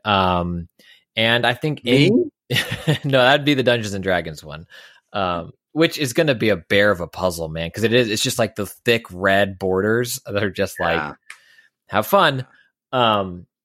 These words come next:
Speaker 1: but to me, as someone who fell off of jigsaw puzzles for a while, because as a young adult, I had this thing where, like, I need to finish it. Um,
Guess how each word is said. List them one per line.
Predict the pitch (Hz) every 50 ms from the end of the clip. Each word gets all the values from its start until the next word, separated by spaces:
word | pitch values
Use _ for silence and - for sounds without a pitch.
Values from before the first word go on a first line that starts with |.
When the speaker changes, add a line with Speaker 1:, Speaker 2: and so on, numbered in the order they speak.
| - -
Speaker 1:
but | 120 131 - -
to | - 160 156
me, | 147 156 180 180 156 135
as | 117 110 -
someone | - 131 127 120 117
who | 120
fell | 107 - - 127 120 113 98
off | 92 98 107 - -
of | 98 90 85 80 78
jigsaw | - 85 78 - 85 80
puzzles | 76 - 85 85 80 - 80 78 -
for | - - 87 85
a | 82
while, | 82 80 80 82 82 80 78 76
because | - 85 - - 92 90 90 85 87 - -
as | 107 92 - -
a | 85 85 82 82 85 - _ _ _ _ _
young | - 104 101 98 98 98
adult, | 90 87 - 92 87 87 85 - _ _
I | - 95 90
had | 87 92 92 85
this | 90 90 - -
thing | - - 90 90 85
where, | 87 87
like, | 85 - -
I | 98
need | 101 104 95
to | 95
finish | 87 - 104 104 120 123 - -
it. | 160 165 175 - - - - _ _ _ _ - _ _ _ _ _ -
Um, | 104 95 92 90 87 87 90 87 85 85 82 87 92